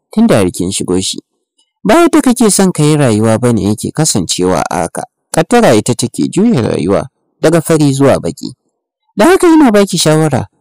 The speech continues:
a matsayina na makwabciyarki da ki kwantar da hankalinki, ki rungumi kaddararki. Na sani dole ne na rungumi kaddarata,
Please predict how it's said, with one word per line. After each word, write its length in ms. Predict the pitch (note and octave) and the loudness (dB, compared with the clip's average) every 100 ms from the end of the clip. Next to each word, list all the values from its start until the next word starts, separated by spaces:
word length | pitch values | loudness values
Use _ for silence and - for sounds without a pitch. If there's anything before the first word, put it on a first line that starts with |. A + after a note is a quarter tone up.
| _ | _
a 100 | C3+ | -2
matsayina 480 | D#3+ F#3+ F#3+ F#3 F3+ | 0 2 2 2 2
na 80 | F3 | 2
makwabciyarki 760 | E3+ - F3 - F#2 F#2+ - - _ _ - | 0 -2 -2 -2 -2 -2 -6 -16 _ _ -6
da 80 | |
ki 80 | A#2+ | -4
kwantar 320 | - E3 F3 | -2 0 0
da 100 | D3+ | 0
hankalinki, 580 | F#2+ G2 G2 F#2 F#2+ - - _ - | -2 -4 -6 -6 -8 -12 -18 _ -6
ki 120 | C3+ | -2
rungumi 340 | C#3+ C#3+ F3 | 0 0 0
kaddararki. 680 | E3+ - - B2 - - - _ _ _ _ - | -2 -4 -2 -2 -4 -14 -18 _ _ _ _ 0
Na 160 | A3 | 2
sani 280 | - F#4+ D#4+ | 2 4 4
dole 260 | G#3 C4 F#3 | 4 4 4
ne 120 | E3 | 2
na 120 | D#3+ | 2
rungumi 340 | A2 G2+ F2+ A#2 | 0 -2 -4 -4
kaddarata, 680 | G#2+ - D3+ B2 G2+ - | -4 -4 -2 -2 -4 -10